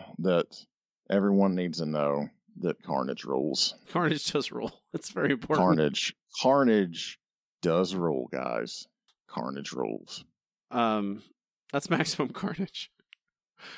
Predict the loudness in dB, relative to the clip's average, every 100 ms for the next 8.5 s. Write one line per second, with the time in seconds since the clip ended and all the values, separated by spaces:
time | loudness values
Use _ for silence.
0 | -12 -2 0 0 -4 -4 -6 0 2 2
1 | 0 -4 _ _ _ _ -2 2 4 4
2 | 4 2 0 2 2 4 4 6 4 4
3 | 2 4 2 4 2 2 2 2 4 4
4 | 2 2 4 4 4 0 -4 _ _ _
5 | _ -6 -4 -2 0 0 0 -2 -4 -4
6 | -2 0 2 2 0 -4 -14 -14 -12 -4
7 | -4 -6 _ -14 -2 -2 2 2 4 4
8 | 2 -6 -10 -12 -10